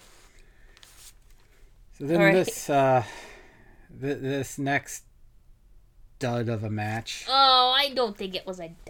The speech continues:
Speaker 2: dud.
Speaker 1: Two t-, here, no, you know what? The in-ring work was pretty solid. Here's the problem. I don't give a fuck about either of these two teams.
Speaker 2: Are you gonna say who the match is?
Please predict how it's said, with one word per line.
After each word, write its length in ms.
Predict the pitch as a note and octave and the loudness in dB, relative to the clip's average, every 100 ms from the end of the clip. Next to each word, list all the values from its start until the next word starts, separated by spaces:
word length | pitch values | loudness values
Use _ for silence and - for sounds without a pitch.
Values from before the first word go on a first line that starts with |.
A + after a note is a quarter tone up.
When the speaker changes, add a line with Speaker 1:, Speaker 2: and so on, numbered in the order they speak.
| - | -16
Speaker 2:
dud. 260 | E3 E3 | -14 -12
Speaker 1:
Two 440 | E3 - A#3+ C4 C4 | 0 6 8 8 4
t-, 280 | - A3+ - | -2 -8 -2
here, 260 | A#3 A3 - - | -2 -2 -8 -2
no, 160 | G3+ | 0
you 140 | F#3+ F#3+ | 2 2
know 140 | F#3+ | 0
what? 240 | F#3 F3+ | 0 -2
The 100 | D3+ - | -4 -2
in-ring 520 | G3 G3+ D#3+ D3+ D#3 C#3+ | 0 2 2 0 0 0
work 360 | D3+ D3 - - | -2 -2 -8 -10
was 400 | C3+ B2+ A#2+ A2 - | -4 -2 -2 -8 -10
pretty 280 | - D3 C3+ | -4 -2 -4
solid. 540 | - A2 F#2 G2 - - - _ _ - | -6 -8 -10 -14 -18 -20 -20 _ _ -20
Here's 360 | _ - G3 F3 | _ 4 4 4
the 80 | - | -2
problem. 540 | - C3+ G#2 G2 - - - _ - - - - | 0 0 0 -6 -14 -20 -20 _ -20 -20 -10 -4
I 220 | G3 D#4+ | 0 0
don't 300 | E4 D#4 A#3+ | 0 -2 -2
give 200 | G#3+ F3+ | -2 -2
a 120 | A#2 | -4
fuck 440 | - - - C#3+ - | -8 -8 -4 -4 -4
about 320 | A#2+ A2 A2+ - | -2 -4 -6 -8
either 360 | C3+ C3 A#2 | -4 -2 -2
of 80 | G2 | -4
these 220 | F#2 F#2+ - | -8 -10 -10
two 160 | A2 | -12
teams. 220 | G2 - G3 | -12 -10 -2
Speaker 2:
Are 100 | G#3 | -2
you 140 | G#3 | 0
gonna 220 | G#3+ G#3 | -2 -2
say 300 | A#3+ G3+ A3+ | 0 2 4
who 180 | A#3+ B3 | 4 0
the 100 | G#3 | -2
match 340 | F#3+ A#3 - | -2 -2 0
is? 460 | F#4 D4+ E4 - - | 0 0 -4 -10 -16